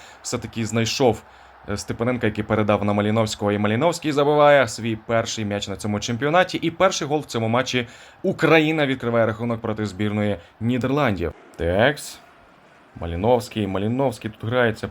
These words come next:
П-, що у нас? Е, ми знову порушуємо правила. І знову нас може, як збірна Катару, Голландія наказати.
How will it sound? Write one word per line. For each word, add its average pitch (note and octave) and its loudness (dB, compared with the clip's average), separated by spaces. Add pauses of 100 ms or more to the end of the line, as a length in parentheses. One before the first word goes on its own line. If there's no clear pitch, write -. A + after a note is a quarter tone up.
П-, F2+ 0 (120)
що - -4
у G2 0
нас? F2+ -8
Е, E3 4
ми B2 -2
знову G#2+ -2
порушуємо F#2+ -4
правила. G2+ 2 (340)
І A2 -10
знову B2+ -2
нас C3+ -2
може, A#2+ -2
як A2 -4
збірна A#2 -2
Катару, A2+ 0
Голландія G2 0
наказати. G#2 -2